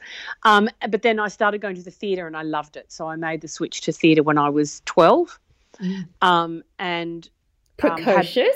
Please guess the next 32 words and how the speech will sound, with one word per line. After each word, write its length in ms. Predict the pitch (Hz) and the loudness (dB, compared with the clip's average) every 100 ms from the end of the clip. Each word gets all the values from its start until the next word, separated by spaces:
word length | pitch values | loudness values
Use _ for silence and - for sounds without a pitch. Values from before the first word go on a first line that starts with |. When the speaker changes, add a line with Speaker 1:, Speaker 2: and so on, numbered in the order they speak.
| - | 2
Speaker 2:
weren't 260 | 523 571 - 233 | 0 2 0 0
you? 240 | 294 - - | 0 0 -2
Speaker 1:
Yeah. 80 | 330 | -2
Well, 200 | 240 285 269 | 4 4 6
I, 140 | 330 | 2
do 200 | - 269 | 0 4
you 60 | 415 | 4
know 100 | 392 | 4
what? 220 | 247 202 | -2 -6
I 80 | 226 | -10
do 220 | 233 277 | -10 -12
think 300 | 277 247 196 | -10 -14 -8
that 160 | 196 - - | -10 -10 -10
I 60 | 202 | -10
started 480 | - 240 269 294 | -4 -2 -2 -6
so 240 | - - 202 | -10 -8 -8
young 600 | 185 170 160 143 143 170 _ _ _ _ | -8 -8 -8 -10 -16 -20 _ _ _ _
that 160 | - 190 - | 0 0 2
I 80 | |
didn't 240 | 196 233 233 | 0 -2 -2
understand 680 | 202 185 - 185 175 202 | -4 -6 -6 -4 -4 -4
that 100 | 190 185 | -4 -6
it 100 | 202 | -6
was 400 | 180 - - - - | -8 -8 -18 -16 -6
insane. 520 | 180 - 185 220 339 _ 240 220 | -4 2 4 4 -2 _ 4 6
I 60 | |
didn't 160 | 254 240 | 6 4
Speaker 2:
Yes. 60 | 226 | 2
Speaker 1:
understand 480 | 208 - 214 202 | 0 -2 0 0
that 80 | 196 | -2
it 120 | 196 | -4
was 380 | 190 180 - - | -4 -6 -8 -20